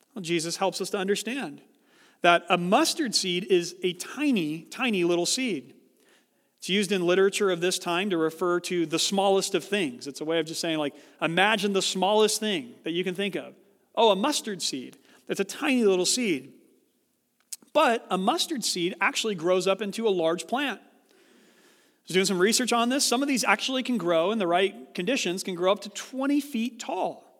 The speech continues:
and have substantial branches in them. And so substantial are these, are these branches that even birds can make a home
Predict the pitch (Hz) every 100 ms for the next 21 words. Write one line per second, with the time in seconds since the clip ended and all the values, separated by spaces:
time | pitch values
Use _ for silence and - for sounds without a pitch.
0 | _ _ _ _ _ _ - 180 208 226
1 | 226 - 214 226 262 190 202 240 - 220
2 | 170 156 143 135 147 147 - _ _ _
3 | - 208 226 196 196 185 190 180 175 165
4 | - 180 180 160 165 160 160 190 170 165
5 | 180 160 165 190 196 - - - 170 170
6 | 170 - 170 160 233 202